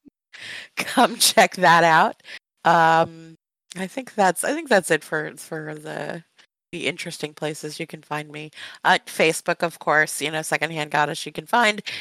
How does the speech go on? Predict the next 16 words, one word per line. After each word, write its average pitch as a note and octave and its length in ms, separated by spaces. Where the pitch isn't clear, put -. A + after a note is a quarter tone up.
as G3 200
well F3+ 240
as F3 340
on D#3 560
all D3 180
the E3 180
other, D#3 500
uh, G#2+ 200
Not E3 180
Safe E3 180
for D#3+ 100
Wizards D#3+ 500
and D#3+ 320
the - 80
Geekiest - 680
pages. - 580